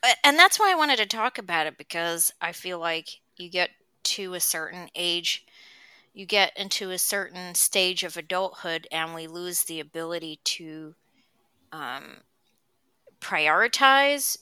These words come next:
uh, whimsy and play and fun. Well, whimsy and play for sure,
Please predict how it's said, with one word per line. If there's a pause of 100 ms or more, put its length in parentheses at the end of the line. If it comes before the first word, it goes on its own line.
(100)
uh,
whimsy
and
play
and
fun. (480)
Well, (1080)
whimsy
and
play
for
sure,